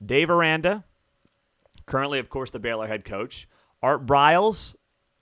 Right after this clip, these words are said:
regardless of how things ended, really good head coach.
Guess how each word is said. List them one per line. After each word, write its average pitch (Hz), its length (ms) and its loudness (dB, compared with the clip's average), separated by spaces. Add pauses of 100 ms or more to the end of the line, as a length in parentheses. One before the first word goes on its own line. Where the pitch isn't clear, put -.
(120)
regardless 147 500 -2
of 165 80 -2
how 170 120 2
things 165 280 -6
ended, 170 380 -2 (680)
really 131 540 4
good 107 180 -4
head 95 200 -4
coach. 92 460 -6